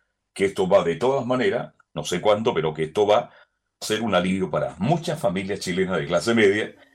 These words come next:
han tenido la suerte y la oportunidad de enviar a sus hijos para que sean profesionales universitarios y técnicos.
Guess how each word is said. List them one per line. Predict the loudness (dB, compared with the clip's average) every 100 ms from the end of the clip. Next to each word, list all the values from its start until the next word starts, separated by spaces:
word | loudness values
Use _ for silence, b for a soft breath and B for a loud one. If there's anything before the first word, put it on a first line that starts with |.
| b b -8
han | -4
tenido | -2 0 0
la | 0
suerte | -2 -4 -4
y | -4
la |
oportunidad | -4 -6 -4 0 0
de |
enviar | -2 -2 -2
a | -2
sus | -6 -8
hijos | -8 -8 -10 -18 -20 -20 -20 _ B B _
para | -2 0
que | -2
sean | -2 -2
profesionales | -2 -4 -4 -4 -2 -2 -6 -6
universitarios | -4 -4 -2 -4 -4 -4 2 2 2 -6 -6
y | -6
técnicos. | -2 -2 -4 -16 -14 -8 -8 -10